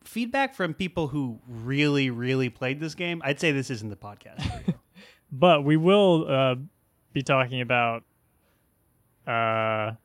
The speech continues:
Speaker 2: just kind of, like, the early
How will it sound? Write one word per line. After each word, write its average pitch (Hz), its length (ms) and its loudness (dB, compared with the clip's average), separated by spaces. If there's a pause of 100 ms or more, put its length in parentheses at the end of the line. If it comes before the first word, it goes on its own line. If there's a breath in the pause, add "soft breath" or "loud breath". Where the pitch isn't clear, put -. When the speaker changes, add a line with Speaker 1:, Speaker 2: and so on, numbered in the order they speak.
(960)
Speaker 2:
just 120 180 -12
kind 131 140 -2
of, 120 80 -4
like, 117 180 -2
the - 160 -12
early 135 640 0